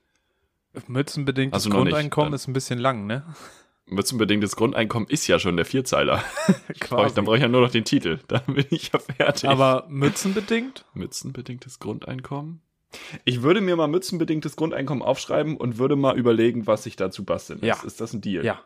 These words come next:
Speaker 1: das machen
Speaker 2: Dann machen
Speaker 1: wir.
Speaker 2: wir das einfach mal so. Ähm, aber ich, ich bin auf jeden Fall Fan.
Speaker 1: Wunderbar.
Speaker 2: Großer Fan. Großer Fan.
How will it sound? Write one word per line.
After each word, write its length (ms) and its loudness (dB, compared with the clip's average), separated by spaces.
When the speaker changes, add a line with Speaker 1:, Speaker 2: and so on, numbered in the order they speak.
Speaker 1:
das 160 -6
machen 120 -2
Speaker 2:
Dann 60 0
machen 140 0
Speaker 1:
wir. 60 -2
Speaker 2:
wir 40 -2
das 120 -4
einfach 180 -4
mal 140 -2
so. 320 -6
Ähm, 680 -4
aber 340 2
ich, 240 -12
ich 340 -12
bin 160 -6
auf 120 -8
jeden 140 -4
Fall 120 -6
Fan. 340 -4
Speaker 1:
Wunderbar. 600 -4
Speaker 2:
Großer 260 0
Fan. 260 -4
Großer 240 -6
Fan. 200 -8